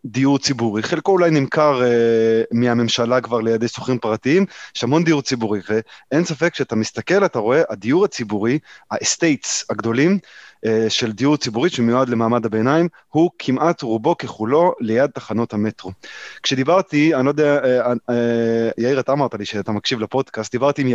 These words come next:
עם, אה, אלון, אה, אלון לוי, שהוא באמת, אה, מומחה גדול לענייני, אה, תחבורה, הוא, אה, טרנ-, טרנזיט גורו. הוא נתן, אה, דוגמה, אה, כשדיברנו על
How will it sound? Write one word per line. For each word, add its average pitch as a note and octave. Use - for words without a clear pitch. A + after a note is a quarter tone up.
עם, A2+
אה, A2+
אלון, C3
אה, A#2+
אלון C3
לוי, A#2
שהוא C#3+
באמת, D3
אה, C3+
מומחה A#2+
גדול C#3+
לענייני, A#2+
אה, A2+
תחבורה, A#2+
הוא, A#2+
אה, A#2
טרנ-, D3
טרנזיט C#3+
גורו. A#2+
הוא A#3
נתן, E3+
אה, D#3
דוגמה, E3+
אה, B2+
כשדיברנו D3+
על D3+